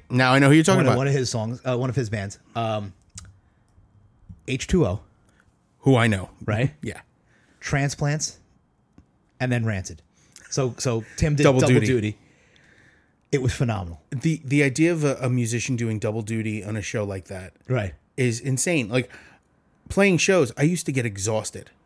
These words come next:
Speaker 2: And it
Speaker 1: Like, I'd come off the stage ready
Speaker 2: Yeah.
Speaker 1: to go to bed.
Speaker 2: Right. And then the, imagine the singer.
Speaker 1: In my twenties, I was
Speaker 2: The,
Speaker 1: like that.
Speaker 2: the singer who, who plays,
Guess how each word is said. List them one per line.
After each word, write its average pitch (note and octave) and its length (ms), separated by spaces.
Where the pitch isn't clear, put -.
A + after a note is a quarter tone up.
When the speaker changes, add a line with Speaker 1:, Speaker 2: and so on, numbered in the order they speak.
Speaker 2:
And C3+ 160
it D#3+ 120
Speaker 1:
Like, C#3 100
I'd D3+ 140
come G3 140
off E3+ 140
the C3+ 80
stage C3 240
ready F#3 120
Speaker 2:
Yeah. B2 80
Speaker 1:
to - 20
go B2 80
to A2+ 80
bed. G2+ 260
Speaker 2:
Right. A2+ 180
And D#3+ 120
then F3 100
the, F#3 80
imagine E3+ 260
the D#3+ 60
singer. A#2 420
Speaker 1:
In G3 120
my F3 100
twenties, C3 420
I A2+ 100
was A2+ 120
Speaker 2:
The, A2 80
Speaker 1:
like C#3+ 80
that. F3 80
Speaker 2:
the E3+ 80
singer A#3 240
who, F3+ 180
who D#3+ 100
plays, D#3+ 460